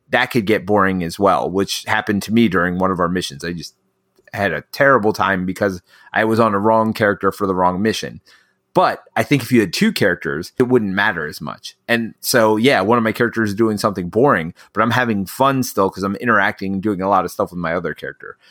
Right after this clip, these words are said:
I think a lot of solo players will enjoy it as well if you don't mind all the reading. For me, it would be too much, and I wouldn't have as much fun because, like Mike said at the very beginning of this review, we're having a lot of fun doing voices, things like that. I think that is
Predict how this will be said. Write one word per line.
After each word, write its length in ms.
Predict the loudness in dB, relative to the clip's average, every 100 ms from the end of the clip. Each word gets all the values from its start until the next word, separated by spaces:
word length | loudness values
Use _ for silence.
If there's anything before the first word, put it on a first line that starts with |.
| _ -4
I 100 | -2
think 200 | 0 2
a 40 |
lot 160 | 2 0
of 80 | 2
solo 300 | 4 4 4
players 380 | 4 4 4
will 180 | 4 4
enjoy 380 | 2 4 4 4
it 80 | 2
as 120 | 0
well 300 | 2 2 2
if 140 | 0
you 80 | 0
don't 180 | 0 0
mind 340 | 0 0 2
all 140 | 2 4
the 100 | 2
reading. 380 | 2 2 2 -2
For 220 | -2 2
me, 160 | 4
it 100 | 4
would 140 | 2 -2
be 160 | -4
too 160 | -2 -4
much, 420 | 0 0 -2 -8 -16 -8 -2
and 240 | 0 0 0
I 80 |
wouldn't 260 | 2 4 2
have 160 | 0 -2
as 100 | 0
much 200 | -2 0
fun 320 | 0 0 0
because, 520 | -2 0 -2 -4 -8 -4
like 220 | -2 0
Mike 200 | 0 0
said 280 | 2 2 2
at 180 | -4
the 60 | -4
very 240 | 0 2
beginning 340 | 2 2 2 2
of 60 |
this 180 | 0 -2
review, 420 | -2 -2 -4 -6 -8 -16 _
we're 100 | 2
having 220 | 4 4
a 40 | 4
lot 160 | 4
of 60 | 2
fun 200 | 0 2
doing 260 | 2 0 0
voices, 520 | 2 2 2 -2 -2
things 300 | 0 0 2
like 200 | -2 0
that. 260 | 0 0 -4
I 80 |
think 300 | -2 -2 -2
that 260 | 0 0 0
is 240 | -2 -4